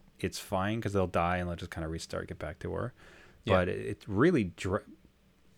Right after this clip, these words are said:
Speaker 1: drives home, uh, with the current Marios, for instance. Um, Mario three D, W-, I was gonna say three D World. That's the same one.
Speaker 2: Oh, there's a bunch of them.
Speaker 1: It was
Speaker 2: Good
Speaker 1: a,
Speaker 2: luck
Speaker 1: yeah,
Speaker 2: trying to name them.
Speaker 1: it's really difficult. It, it's an isometric one.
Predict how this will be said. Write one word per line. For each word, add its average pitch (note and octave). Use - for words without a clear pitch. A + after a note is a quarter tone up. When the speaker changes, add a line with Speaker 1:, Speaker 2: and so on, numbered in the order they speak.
Speaker 1:
drives G#2
home, G2
uh, G#2
with G2
the F#2
current A2
Marios, E2
for D#2+
instance. E2
Um, E2
Mario G2
three F#2+
D, F2+
W-, F2
I -
was F#2
gonna F2+
say -
three F#2
D F2
World. F2
That's E2
the F2+
same F2
one. F2
Speaker 2:
Oh, A2+
there's G#2
a G2+
bunch B2
of F#2
them. F2+
Speaker 1:
It B2+
was B2+
Speaker 2:
Good C3
Speaker 1:
a, -
Speaker 2:
luck A#2+
Speaker 1:
yeah, B2+
Speaker 2:
trying B2
to A2
name A2+
them. E2+
Speaker 1:
it's -
really B2+
difficult. F#2
It, C3
it's -
an C3
isometric C3+
one. G#2+